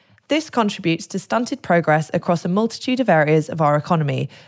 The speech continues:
leading to a regional health, productivity, jobs, and disposable income divide that is higher than any comparable nation. Indeed, the ex-U K government finance chief Sharon White, who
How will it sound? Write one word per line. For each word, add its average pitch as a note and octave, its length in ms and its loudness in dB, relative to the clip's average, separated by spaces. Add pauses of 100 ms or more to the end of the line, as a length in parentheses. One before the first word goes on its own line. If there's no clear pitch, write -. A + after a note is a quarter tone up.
(120)
leading F3+ 260 2
to F3 160 -6
a F3 40 2
regional F#3 420 0
health, A#3+ 500 0
productivity, E3 800 0
jobs, D#3+ 500 0
and G#3 220 2
disposable G3+ 540 0
income D#3+ 280 0
divide D3 420 2
that - 180 -2
is E3+ 100 0
higher G3 400 4
than E3 240 -2
any F3 240 0
comparable D3 560 -2
nation. C#3+ 520 -2 (580)
Indeed, G#3 500 2
the - 260 0
ex-U B3+ 520 0
K G#3 320 2
government A3+ 440 0
finance G3+ 540 2
chief E3 340 -4
Sharon G3 440 2
White, D3+ 400 2 (280)
who F#3 120 2